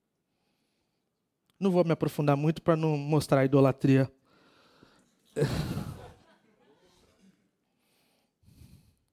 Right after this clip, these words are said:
Alguém sabe o slogan da Calvary?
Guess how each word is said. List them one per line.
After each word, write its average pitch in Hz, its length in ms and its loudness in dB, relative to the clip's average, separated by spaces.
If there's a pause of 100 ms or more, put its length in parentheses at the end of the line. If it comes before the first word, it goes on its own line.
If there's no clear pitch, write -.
(1200)
Alguém 190 300 4
sabe 226 300 4
o 208 100 8
slogan 175 420 4
da 160 100 4
Calvary? 147 500 4